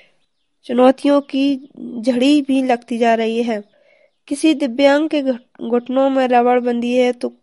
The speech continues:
किसी दिव्यांग के हाथों में फफोले पड़े हैं और किसी के पैरों से खून रिस रहा है। और इस मार्मिक दृश्य को देखकर राहगीर भी भावुक हुए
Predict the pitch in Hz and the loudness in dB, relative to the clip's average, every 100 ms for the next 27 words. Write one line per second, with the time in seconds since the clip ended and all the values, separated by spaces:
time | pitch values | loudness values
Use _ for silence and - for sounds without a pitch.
0 | _ 269 - 277 254 247 233 247 247 254 | _ -10 -6 -6 -4 -6 -2 0 0 -4
1 | 240 240 226 220 233 240 240 - - 240 | -4 -2 -2 -4 -2 -4 -6 -12 -6 -2
2 | 240 247 233 226 240 240 233 233 240 254 | -2 -2 -2 -2 -2 -2 -2 -2 -4 -8
3 | 254 254 254 247 240 240 240 247 - 269 | -8 -8 -8 -4 -2 -2 -2 -4 -2 -4
4 | 285 - - _ _ _ _ _ 254 254 | -4 -18 -20 _ _ _ _ _ -4 -2
5 | 262 262 240 - 240 233 233 247 220 - | -2 -2 -4 -2 0 0 2 2 0 -2
6 | - - - 277 285 277 262 262 262 277 | -8 -6 -4 -4 -4 -2 0 0 0 -2
7 | 269 277 247 254 - 277 254 254 233 240 | -4 -6 -4 -2 -2 -4 -2 -2 -2 -2
8 | 240 - 247 254 - _ _ - 226 240 | -4 -2 0 -2 -6 _ _ -10 -4 -4
9 | 220 240 262 277 254 254 240 220 233 240 | -2 -2 0 0 0 -2 -2 -2 0 -2
10 | - 247 254 277 | -2 0 0 0